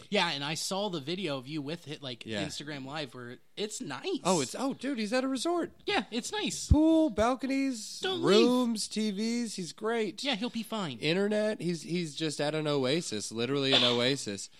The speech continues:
Speaker 2: And, uh, but in Lima, it's, like, two hundred bucks a night for a shitty hotel.
Speaker 1: Fuck that.
Speaker 2: And, I mean, you're just up in the air. So,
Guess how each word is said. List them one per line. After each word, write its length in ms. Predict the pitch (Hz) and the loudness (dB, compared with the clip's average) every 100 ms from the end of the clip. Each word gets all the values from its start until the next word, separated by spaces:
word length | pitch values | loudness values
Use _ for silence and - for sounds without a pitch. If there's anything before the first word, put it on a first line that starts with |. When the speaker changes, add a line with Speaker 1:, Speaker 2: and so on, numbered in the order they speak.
| - - - | -20 -20 -8
Speaker 2:
And, 360 | 104 104 101 | -4 -2 -2
uh, 380 | 101 98 95 90 - - - - | -2 -2 -4 -6 -10 -20 -20 -6
but 120 | 117 | -2
in 160 | 110 104 | -2 -2
Lima, 320 | 113 110 90 | -2 -2 -4
it's, 140 | 85 | -6
like, 200 | 92 85 - | -8 -10 -8
two 180 | 110 | -8
hundred 260 | 104 104 87 | -6 -10 -8
bucks 280 | 98 95 - | -8 -8 -12
a 40 | |
night 300 | 85 90 92 - - | -10 -10 -10 -14 -20
for 100 | - | -16
a 80 | 85 | -14
shitty 400 | - - 98 90 | -10 -8 -8 -8
hotel. 580 | 90 90 - 90 90 87 - | -10 -14 -10 -8 -8 -10 -12
Speaker 1:
Fuck 400 | - 127 - - | -6 -8 -8 -14
that. 220 | 110 104 | -14 -8
Speaker 2:
And, 540 | 104 95 92 90 87 80 | -4 -2 -2 -4 -6 -10
I 60 | 90 | -10
mean, 280 | 90 87 | -8 -8
you're 120 | 87 90 | -10 -10
just 260 | 95 - | -12 -8
up 160 | 101 92 | -8 -8
in 60 | 92 | -6
the 140 | 95 | -6
air. 120 | 82 | -6
So, 280 | - 98 | -10 -10